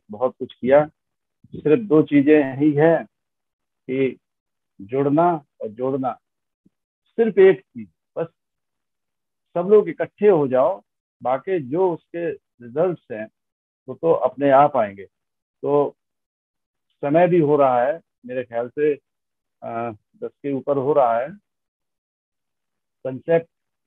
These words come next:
बहुत simple है और हर रोज बहुत विस्तृत में बताया भी जाता है। हमारी सबसे ये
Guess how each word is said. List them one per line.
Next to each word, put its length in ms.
बहुत 240
simple 420
है 200
और 260
हर 120
रोज 340
बहुत 360
विस्तृत 320
में 100
बताया 380
भी 120
जाता 380
है। 160
हमारी 1160
सबसे 420
ये 260